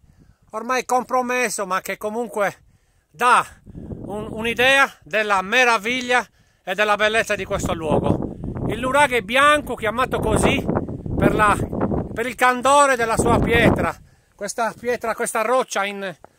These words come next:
in struttura porfirica che riserva delle sorprese. Ora io cercherò di camminare facendo il periplo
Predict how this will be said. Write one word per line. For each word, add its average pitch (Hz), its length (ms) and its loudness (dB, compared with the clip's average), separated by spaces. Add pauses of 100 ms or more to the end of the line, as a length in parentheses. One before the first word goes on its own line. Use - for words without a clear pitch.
(200)
in 196 120 -10
struttura 233 420 -4
porfirica 220 800 -4 (680)
che 226 160 -4
riserva 240 420 -2
delle 226 220 -2
sorprese. 202 680 -4 (580)
Ora 226 200 -2
io 254 160 0
cercherò 240 580 -2 (1120)
di 202 140 -16
camminare 233 640 0
facendo - 1700 -10
il 226 80 -6
periplo 208 560 0